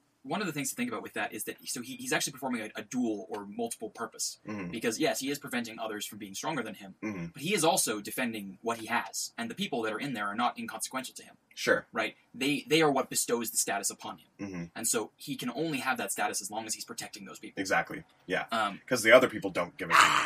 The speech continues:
Speaker 1: yeah,
Speaker 2: if he
Speaker 1: they,
Speaker 2: calls
Speaker 1: they,
Speaker 2: himself the
Speaker 1: and in
Speaker 2: governor,
Speaker 1: fact,
Speaker 2: like
Speaker 1: they, yeah, they'll, they'll shoot him as quickly as anybody else
Speaker 2: Yeah, yeah, yeah.
Speaker 1: for their own survival.
Speaker 2: Mm-hmm.
Speaker 1: Um, and so him, the other thing is to think about is that he, there's a limited number of resources.
Speaker 2: Mm-hmm.
Speaker 1: And so any faction that moves within, you know,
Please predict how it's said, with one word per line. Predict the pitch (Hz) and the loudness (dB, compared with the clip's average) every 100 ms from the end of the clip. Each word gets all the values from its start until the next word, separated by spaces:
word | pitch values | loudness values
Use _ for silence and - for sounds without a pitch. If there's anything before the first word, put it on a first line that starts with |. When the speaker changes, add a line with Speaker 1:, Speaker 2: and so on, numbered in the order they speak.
| 165 | 6
Speaker 1:
yeah, | - | 6
Speaker 2:
if | |
he | 113 | 4
Speaker 1:
they, | |
Speaker 2:
calls | - - | 0 2
Speaker 1:
they, | |
Speaker 2:
himself | 143 - | 2 2
the | - | 2
Speaker 1:
and | - | 4
in | |
Speaker 2:
governor, | - 135 | 6 8
Speaker 1:
fact, | - | 8
Speaker 2:
like | - | 6
Speaker 1:
they, | 139 120 | 2 2
yeah, | 135 | 0
they'll, | 131 127 | 2 0
they'll | 113 131 - - | 0 -2 -2 -4
shoot | - 165 120 | 0 0 0
him | 110 | -4
as | - | -4
quickly | - 113 | -2 -2
as | 113 | -2
anybody | 107 107 | -4 0
else | 107 95 | 2 6
Speaker 2:
Yeah, | 107 | 8
yeah, | 95 | 8
yeah. | 90 - | 4 -2
Speaker 1:
for | 117 | -2
their | 110 | -2
own | 101 | -2
survival. | 110 123 - - | 0 0 0 -2
Speaker 2:
Mm-hmm. | 107 101 90 | -6 -4 2
Speaker 1:
Um, | - 110 - - | 2 2 -2 -4
and | 254 | 0
so | - | 2
him, | 151 160 - | 2 0 2
the | 175 | 4
other | 262 | 4
thing | 247 | 2
is | 226 - | -4 -4
to | 208 | -4
think | 107 | -4
about | 101 - | -4 -4
is | 214 | -8
that | |
he, | - 123 113 - - _ _ _ _ _ | -8 -6 -6 -8 -18 _ _ _ _ _
there's | 151 143 | 0 2
a | 127 | 2
limited | 127 160 180 147 | 2 2 2 0
number | 127 117 | 0 0
of | 104 | -2
resources. | 107 107 - - - - | -2 -4 -6 -8 -8 -6
Speaker 2:
Mm-hmm. | - 98 90 | -6 -6 0
Speaker 1:
And | 233 | 2
so | 123 - | 2 0
any | 151 202 | 0 0
faction | - 247 165 127 | 2 2 2 0
that | 120 | -2
moves | 120 - 120 - - | 0 0 0 -2 -4
within, | 113 139 135 117 - | -6 -4 -4 -6 -8
you | 117 | -8
know, | 110 | -8